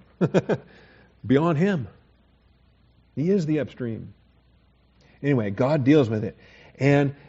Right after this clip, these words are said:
there is a distinction to be found in God's reckoning. In God's reckoning. As he deals with nations.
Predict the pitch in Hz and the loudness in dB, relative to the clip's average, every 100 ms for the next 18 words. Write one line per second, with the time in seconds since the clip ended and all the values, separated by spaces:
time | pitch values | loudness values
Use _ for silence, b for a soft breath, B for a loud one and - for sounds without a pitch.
0 | b 120 139 139 139 135 110 - 160 - | b 4 4 4 4 2 2 2 2 2
1 | - 202 208 - 175 156 165 165 - 185 | 2 4 2 0 2 2 4 4 2 0
2 | 180 151 160 147 135 113 139 170 165 131 | 2 2 2 0 2 0 -2 -2 -2 0
3 | 131 123 123 110 90 - _ _ _ _ | -2 -2 -2 -4 -6 -14 _ _ _ _
4 | _ _ _ _ _ _ _ - 123 127 | _ _ _ _ _ _ _ -6 -2 0
5 | 123 135 147 110 117 120 - 110 95 92 | 0 0 -2 -2 0 -2 -2 -10 -10 -18
6 | _ _ _ _ _ _ _ _ _ _ | _ _ _ _ _ _ _ _ _ _
7 | _ _ _ _ _ _ _ _ _ - | _ _ _ _ _ _ _ _ _ -18
8 | 98 110 104 123 117 113 107 113 123 - | -8 -4 2 2 2 0 -2 -2 -2 -4
9 | - - - - | -14 -20 -20 -20